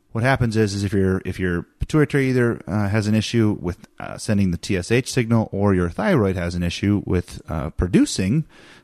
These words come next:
uh, the T four, then typically what happens is your, your T four will be low.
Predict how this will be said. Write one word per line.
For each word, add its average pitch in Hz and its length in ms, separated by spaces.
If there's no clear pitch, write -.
uh, 82 320
the 90 80
T 87 240
four, 92 460
then 98 540
typically 101 260
what 90 120
happens 92 340
is 87 160
your, 87 260
your 90 160
T - 200
four 147 380
will 101 120
be 92 160
low. 90 420